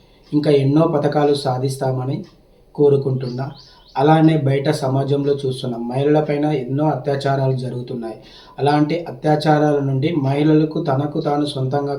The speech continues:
కాపాడుకోవాలంటే ఆత్మరక్షణ విద్య కరాటే ఎంతో అవసరం. కరాటే నేర్చుకోవడం వల్ల మహిళలు తనకు తాను సొంతంగా కాపాడుకునేంత దృఢత్వం, శక్తి ఎన్నో ఆత్మరక్షణ విద్య వల్ల వస్తుంది.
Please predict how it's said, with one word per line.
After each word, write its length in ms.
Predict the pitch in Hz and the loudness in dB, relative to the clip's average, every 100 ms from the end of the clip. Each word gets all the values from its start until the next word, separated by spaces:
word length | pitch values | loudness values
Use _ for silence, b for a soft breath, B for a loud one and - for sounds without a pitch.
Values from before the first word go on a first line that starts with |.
| 139 | -6
కాపాడుకోవాలంటే 880 | 127 131 131 127 131 127 127 120 - 139 | -6 -4 -2 -2 -4 -6 -8 -10 -6 -6
ఆత్మరక్షణ 500 | 131 151 143 131 147 131 | 0 0 0 -4 -6 -6
విద్య 200 | 120 127 143 | -6 -6 -6
కరాటే 320 | 120 127 131 127 | -6 -8 -4 -4
ఎంతో 180 | 117 131 123 | -6 -8 -8
అవసరం. 420 | 117 117 - - B B B B | -10 -12 -12 -14 B B B B
కరాటే 380 | 143 151 156 170 | 2 4 4 6
నేర్చుకోవడం 680 | 151 147 143 - 151 147 139 131 | 6 4 -2 0 2 2 0 0
వల్ల 280 | 131 185 - B B B 139 | 0 -2 -4 B B B 0
మహిళలు 460 | 147 165 175 170 | 4 6 6 4
తనకు 320 | 151 139 151 165 | 2 0 0 0
తాను 280 | 151 151 | 2 2
సొంతంగా 500 | 147 135 131 151 151 | 2 -2 0 2 2
కాపాడుకునేంత 1000 | 147 135 135 151 147 143 143 139 135 131 170 180 - b b b b b b _ _ _ _ - 156 - - | 2 0 0 0 0 0 -2 -2 -4 2 0 0 -12 b b b b b b _ _ _ _ -14 -14 -14 -12
దృఢత్వం, 840 | 156 135 156 165 - 156 156 156 - - | -2 4 6 6 4 2 4 2 -6 -2
శక్తి 460 | 147 135 151 160 156 | -2 0 -2 -2 -2
ఎన్నో 440 | 135 147 160 - - - - - - | 0 2 0 -2 -16 -18 -18 -8 -2
ఆత్మరక్షణ 500 | 131 143 147 143 147 135 | 0 2 0 0 -2 -2
విద్య 220 | 131 131 | -2 0
వల్ల 220 | 131 131 131 123 | 2 2 2 -2
వస్తుంది. 500 | - 123 120 - | -8 -6 -4 -6